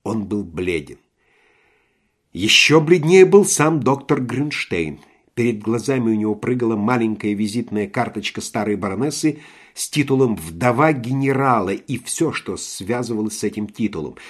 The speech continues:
знакомство, протекции, жалобы, перевод на фронт и другие ужасные вещи. «Вот Швейк», произнёс доктор с деланным спокойствием, подводя баронессу фон Ботценгейм к койке Швейка.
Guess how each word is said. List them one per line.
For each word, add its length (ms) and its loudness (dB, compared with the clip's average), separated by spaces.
знакомство, 680 -2
протекции, 680 -4
жалобы, 500 -2
перевод 380 -2
на 100 -6
фронт 400 -2
и 120 -2
другие 500 -2
ужасные 640 -10
вещи. 400 -18
«Вот 300 2
Швейк», 920 -2
произнёс 520 -4
доктор 380 -4
с 80 -12
деланным 420 -4
спокойствием, 760 -6
подводя 440 -4
баронессу 520 -6
фон 300 -10
Ботценгейм 800 -2
к 160 -20
койке 380 -2
Швейка. 600 -8